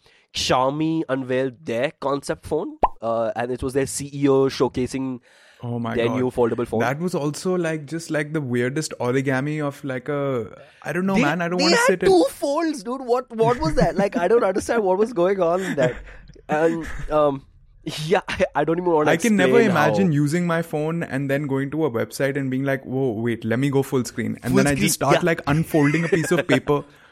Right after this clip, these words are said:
Speaker 2: And
Speaker 1: Yeah.
Speaker 2: I'm like, "Yeah." <laughs>
Speaker 1: So right after this, um, video came out, M K B H D made a video about folding smartphones.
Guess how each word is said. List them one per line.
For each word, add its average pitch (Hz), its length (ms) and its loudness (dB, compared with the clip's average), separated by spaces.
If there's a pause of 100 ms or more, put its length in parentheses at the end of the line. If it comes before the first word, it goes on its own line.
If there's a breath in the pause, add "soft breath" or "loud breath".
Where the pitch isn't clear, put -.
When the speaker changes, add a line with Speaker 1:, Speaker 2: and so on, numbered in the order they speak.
(140 soft breath)
Speaker 2:
And 135 100 0
Speaker 1:
Yeah. 123 60 4
Speaker 2:
I'm 98 60 0
like, 131 180 -4
"Yeah." 143 760 -2
<laughs> - 60 -20 (540 loud breath)
Speaker 1:
So 202 240 0
right 147 260 0
after 165 300 0
this, 147 420 -4
um, 104 920 0
video 120 240 -4
came 117 260 -4
out, 110 320 -6 (420 soft breath)
M 123 200 -4
K 147 100 -2
B 147 180 -2
H 143 180 -6
D 139 440 -8
made 113 340 -6
a 117 40 -6
video 110 480 -4
about 98 320 -4
folding 98 300 -6
smartphones. 113 580 -8